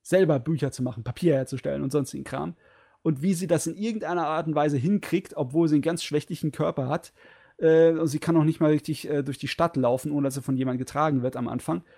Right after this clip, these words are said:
Und sie kann auch nicht mit den Kindern raus, äh, in den Wald, um dort zu spielen, weil sie schafft's einfach nicht, <laughs> bis zum <laughs> Tor von der Stadt zu laufen, ohne umzukippen.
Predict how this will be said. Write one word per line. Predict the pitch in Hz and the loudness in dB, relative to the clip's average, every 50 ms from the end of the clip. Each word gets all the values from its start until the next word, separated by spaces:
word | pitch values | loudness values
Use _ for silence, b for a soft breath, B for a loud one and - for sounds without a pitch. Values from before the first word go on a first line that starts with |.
| b b b b b | b b b b b
Und | - 147 - | -4 -2 -2
sie | - 139 | -2 -2
kann | - 160 160 | 0 0 0
auch | 156 135 | 0 0
nicht | 143 165 - | -2 -2 -2
mit | - 156 147 | -2 -2 0
den | 143 - | -2 -2
Kindern | - - 175 175 165 147 139 135 | -2 -2 0 2 2 2 2 2
raus, | 131 120 135 151 147 - - - - | 2 0 0 0 -2 -2 -6 -6 -4
äh, | 165 147 139 135 131 127 | -2 0 0 0 0 -2
in | 120 - 143 139 | -2 -2 -2 -2
den | 135 131 127 127 | -2 -2 -2 -2
Wald, | 113 110 135 165 165 - - - - - | -2 -2 -2 -4 -4 -6 -10 -12 -12 -10
um | - 170 139 | -6 -6 -4
dort | 131 135 131 - | -4 -6 -8 -8
zu | - | -10
spielen, | 127 - - - 175 151 147 147 143 123 | -12 -12 -10 -4 0 0 2 2 2 2
weil | 120 127 | 0 0
sie | 123 127 | -2 -4
schafft's | - - - 135 - - - | -6 -6 -6 -6 -6 -6 -8
einfach | - 131 123 - 127 98 - | -8 -6 -6 -6 -6 -2 2
nicht, | 175 135 - - - 185 | 2 2 0 -2 -10 -8
<laughs> | 190 180 - | -8 0 4
bis | - 202 - - - - - | 4 4 6 4 2 0 0
zum | - - - - 156 143 - B B 185 160 B B - | 0 -2 0 0 0 0 -2 B B -14 -14 B B 2
<laughs> | - 185 147 - _ _ _ _ | 2 4 2 2 _ _ _ _
Tor | - 170 185 180 170 | -2 2 2 4 4
von | 165 - 151 | 2 2 2
der | 147 147 147 | 4 4 2
Stadt | - - 185 196 - | 2 0 -2 -2 -2
zu | - 160 | -2 0
laufen, | 135 135 135 139 131 147 | 2 4 4 4 2 2
ohne | 147 143 151 | 0 2 2
umzukippen. | 175 202 208 - - 127 - - 127 - - | 4 2 2 2 0 -6 -6 -6 -8 -8 -8